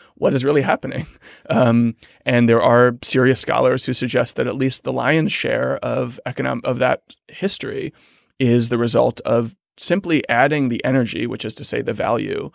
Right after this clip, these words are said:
that was stored in the earth in the form of coal and oil, um, bring it into the economic system that had otherwise been basically static and, you know, reaping the, the rewards. I don't think that that is entirely, that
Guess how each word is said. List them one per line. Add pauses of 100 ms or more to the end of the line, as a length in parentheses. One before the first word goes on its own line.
(320)
that
was
stored
in
the
earth
in
the
form
of
coal
and
oil, (260)
um, (340)
bring
it
into
the
economic
system
that
had
otherwise
been
basically
static (260)
and, (800)
you
know,
reaping
the,
the
rewards.
I
don't (100)
think
that (180)
that (260)
is
entirely,
that